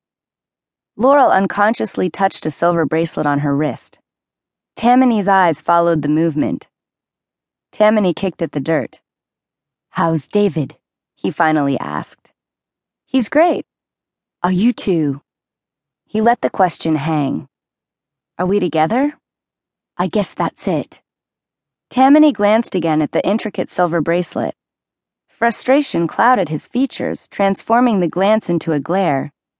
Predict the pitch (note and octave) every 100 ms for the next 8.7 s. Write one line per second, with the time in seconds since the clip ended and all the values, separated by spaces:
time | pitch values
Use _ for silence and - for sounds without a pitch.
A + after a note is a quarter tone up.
0 | - G#3+ D4+ B3 - G#3 G#3+ E3+ - C#3
1 | C#3+ D#3+ D3+ C#3+ - - _ _ _ _
2 | _ _ _ _ _ _ A3+ A#3 D4+ -
3 | F4+ B3+ A3 - F#3+ - F#3 F3 F#3+ D#3+
4 | C3+ - - _ _ _ _ _ - A#3+
5 | G#3 C4+ C#4+ - - F3+ F3 G#3 - -
6 | F3+ - C4 - E3 E3 E3+ D#3+ G#3+ A#3
7 | D#3 D3+ E3+ F3+ F3 - - E3+ D#3 D3+
8 | E3 D#3 - D3 - B2+ D3